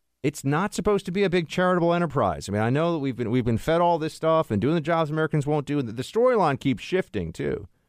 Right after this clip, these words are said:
You know, now it's, if you don't, if you don't approve of mass amnesty and more mass migration, legal and illegal, into the country, you're racist. Oh, okay. You know, already we have a debt burden, and that's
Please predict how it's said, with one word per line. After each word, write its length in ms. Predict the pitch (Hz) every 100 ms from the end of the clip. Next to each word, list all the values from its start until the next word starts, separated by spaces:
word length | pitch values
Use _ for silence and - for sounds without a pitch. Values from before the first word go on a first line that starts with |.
| _ _ _ _ _ _ -
You 80 | -
know, 140 | 107
now 360 | 113 131 185 180
it's, 140 | 131
if 100 | 131
you 80 | 120
don't, 320 | 143 202 208 -
if 160 | 117 127
you 100 | 131
don't 380 | 151 220 214 -
approve 540 | 131 - 143 135 113
of 400 | 117 110 95 - _ _ _
mass 400 | - 123 143 135
amnesty 720 | 143 127 127 117 - 117 117 -
and 220 | 107 107
more 280 | 120 139 120
mass 440 | 117 123 117 - -
migration, 680 | 113 120 107 123 120 - 113
legal 340 | 117 135 123 120
and 260 | 113 110
illegal, 380 | 131 139 120 113
into 100 | 107
the 80 | 104
country, 380 | - 113 107 101
you're 100 | 92
racist. 540 | 113 143 - - -
Oh, 180 | 123 117
okay. 420 | 135 143 80 - - _ _ _ _ _ _ _ _ _ _ _
You 100 | 92
know, 140 | 90 -
already 480 | 139 165 175 185 131
we 180 | 113
have 440 | 107 107 104 90 -
a 100 | 113
debt 300 | 95 127 131
burden, 480 | - 120 107 107 101 -
and 400 | 101 101 98 92 -
that's 380 | 101 104 -